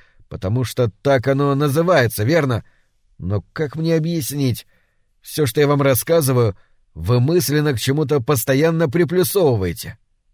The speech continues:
Но как иначе прикажете вам помочь? Послушайте,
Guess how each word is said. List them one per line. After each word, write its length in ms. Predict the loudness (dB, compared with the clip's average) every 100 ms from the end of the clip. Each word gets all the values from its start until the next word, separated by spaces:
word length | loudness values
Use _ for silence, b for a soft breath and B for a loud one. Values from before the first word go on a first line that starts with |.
| _ _ _ -12
Но 260 | -4 0
как 200 | 2 2
иначе 420 | 2 2 0 0 0
прикажете 680 | 0 2 0 0 -2 -2 0
вам 260 | 0 0
помочь? 500 | 0 0 -2 -6 -12 _ _ _ _ _ _ -4
Послушайте, 720 | -2 2 2 2 0 -4 -12